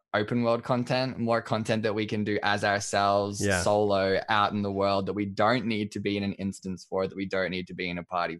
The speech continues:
Speaker 1: for. So, like, for example, the shared fate system where we, we had to go around and do fates in all of the zones, freaking loved it. I had,
Speaker 2: Yeah.
Speaker 1: I literally capped them all out in, like, <laughs> a couple of days. Like, I,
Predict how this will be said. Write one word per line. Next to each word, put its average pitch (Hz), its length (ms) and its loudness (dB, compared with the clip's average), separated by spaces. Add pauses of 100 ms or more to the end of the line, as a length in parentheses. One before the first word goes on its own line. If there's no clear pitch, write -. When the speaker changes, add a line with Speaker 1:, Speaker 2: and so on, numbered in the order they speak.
Speaker 1:
for. 73 260 -8 (480)
So, 117 460 2
like, 110 280 2
for 151 140 4
example, 135 500 4
the 120 80 2
shared 127 340 4
fate 117 420 2
system 151 720 -2
where 117 120 2
we, 113 100 2
we 104 240 -6
had 110 160 -2
to 113 60 -8
go 107 100 0
around 104 240 2
and 101 100 -2
do 101 80 -6
fates 101 380 -2
in 113 60 -4
all 107 100 0
of 104 80 -4
the 101 100 -4
zones, 113 640 -4 (640)
freaking 208 500 4
loved 143 360 6
it. 101 160 4
I 127 180 4
had, 151 320 4
Speaker 2:
Yeah. 98 120 2
Speaker 1:
I 143 100 6
literally 160 360 2
capped 143 360 0
them 131 140 0
all 123 160 2
out 117 340 4 (240)
in, 113 220 -4
like, 110 360 2
<laughs> - 40 -10
a - 40 -6
couple 139 360 4
of 123 120 2
days. 101 500 2
Like, 113 240 2 (100)
I, 113 220 0